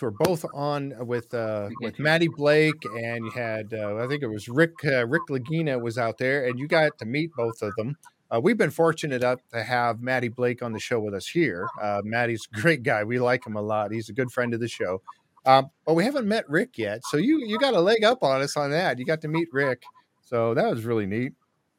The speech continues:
Um, as I do on these shows, I like to get a little bit of background, if I could, just to kinda introduce yourselves to us a little bit. And we'll go ladies first. Scarlett,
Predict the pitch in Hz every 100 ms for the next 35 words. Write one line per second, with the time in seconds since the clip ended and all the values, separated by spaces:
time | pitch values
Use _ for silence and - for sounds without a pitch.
0 | _ _ _ _ 165 165 165 226 214 202
1 | 170 147 160 160 135 131 123 - 110 117
2 | 110 117 143 156 120 123 110 113 147 175
3 | 165 156 156 120 123 - 98 101 107 107
4 | 101 - 90 101 151 156 - 175 143 135
5 | 120 104 110 110 - 98 - 92 90 -
6 | 92 92 - 95 101 92 104 143 - -
7 | - 254 220 214 156 156 156 - 202 120
8 | - 202 220 190 -